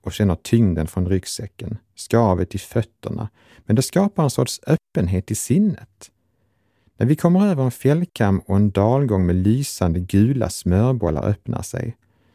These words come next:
eller sätter ner ryggsäcken vid en sval bäck och får känna lättnaden av att bara släppa allt vi bär omkring på, så kan man helt oväntat ana en resonans med allting runt omkring.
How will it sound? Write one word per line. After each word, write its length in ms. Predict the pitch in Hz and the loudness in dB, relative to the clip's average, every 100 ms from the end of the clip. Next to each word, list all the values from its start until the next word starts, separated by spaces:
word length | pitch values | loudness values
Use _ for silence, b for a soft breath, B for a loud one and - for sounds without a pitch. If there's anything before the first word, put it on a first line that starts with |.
| _ - | _ -4
eller 140 | 98 | -2
sätter 280 | - 98 101 | 0 2 4
ner 200 | 113 101 | 4 4
ryggsäcken 600 | 131 - - 90 - 87 | 0 -2 -4 -4 0 0
vid 80 | 92 | 0
en 80 | |
sval 480 | 90 - 113 113 87 | -2 -2 0 0 -2
bäck 420 | 87 - 98 - | -2 -2 -2 -8
och 80 | - | -8
får 100 | - | -6
känna 400 | - 113 127 110 - _ _ - | -2 0 0 0 -4 _ _ -6
lättnaden 720 | 92 143 - - 98 78 85 | 0 0 -2 -2 0 2 0
av 80 | 90 | -2
att 100 | - | -2
bara 240 | 107 104 | -2 -2
släppa 560 | - - 113 - - - | -4 -2 -2 -2 -4 -2
allt 340 | 117 107 92 - | 0 0 0 -4
vi 80 | 85 | -2
bär 140 | 92 | -2
omkring 540 | 87 - - 120 98 - | -2 -4 -4 -4 -4 -8
på, 200 | - 107 - _ _ _ _ _ _ _ - | -10 -10 -14 _ _ _ _ _ _ _ -8
så 140 | 135 | -6
kan 180 | - 196 | 0 2
man 120 | 139 | 2
helt 300 | 160 156 - | 0 -2 0
oväntat 840 | 110 165 143 92 - 92 - - _ | 0 2 2 0 0 -2 -2 -12 _
ana 340 | - 131 180 139 | 0 2 2 2
en 140 | 101 | 0
resonans 1000 | 104 - 127 175 185 - 110 - - - - | -2 0 0 2 -2 -6 -10 -12 -16 -16 -6
med 180 | 120 | -2
allting 360 | 147 123 - 110 | 0 0 0 0
runt 200 | 98 - | 0 -2
omkring. 400 | 92 - 143 | -4 -4 -8